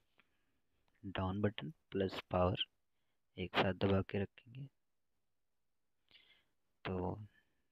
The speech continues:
देखते हैं हमारा फ़ोन ऑफ हुआ या नहीं। तो आप देख सकते हैं कि प्लस और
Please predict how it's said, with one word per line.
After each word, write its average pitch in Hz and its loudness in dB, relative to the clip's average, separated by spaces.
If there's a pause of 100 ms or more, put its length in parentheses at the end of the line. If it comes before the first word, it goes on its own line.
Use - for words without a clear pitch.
(100)
देखते - -4
हैं 117 2
हमारा 104 8
फ़ोन 101 2 (140)
ऑफ 98 8
हुआ 98 6
या 101 2
नहीं। 104 -4 (4000)
तो 101 0
आप 101 0 (120)
देख 104 -2
सकते - 0
हैं 107 -4
कि - -12 (200)
प्लस - -4 (220)
और 95 10